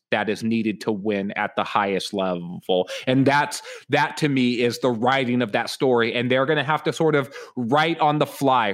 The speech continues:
right? Th-, there's not gonna be a first draft and a second draft and th-, and then,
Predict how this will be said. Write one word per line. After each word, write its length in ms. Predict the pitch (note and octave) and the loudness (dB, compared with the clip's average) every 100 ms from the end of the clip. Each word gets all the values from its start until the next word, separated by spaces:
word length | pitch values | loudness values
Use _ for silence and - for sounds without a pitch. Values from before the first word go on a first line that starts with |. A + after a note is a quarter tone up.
| G#2 | 0
right? 260 | A#2 B2+ - | 0 0 0
Th-, 160 | C#3+ B2+ | 0 0
there's 300 | C#3 C3 D3 | 0 2 2
not 200 | D#3 D#3+ | 0 2
gonna 200 | D#3+ C3 | 2 2
be 600 | C#3+ D3+ D#3 C#3 A#2 - - _ - | 2 4 4 2 0 -6 -20 _ -2
a 80 | C3+ | -2
first 460 | - D3 D3+ - - | 0 0 0 -2 0
draft 420 | C#3 C3 B2 - | 0 2 0 -2
and 140 | C3+ | -2
a 80 | A#2+ | -2
second 460 | - C#3+ B2 C3 B2 | 0 -2 -2 -6 -2
draft 520 | B2 A#2+ A#2 G#2+ - - - - | 0 2 0 -2 -8 -20 -12 -4
and 280 | C3+ B2 G#2 | -2 0 -2
th-, 140 | C3+ | -2
and 200 | D3 C3+ | 0 0
then, 420 | C3+ C#3 B2 B2+ | 2 2 0 -2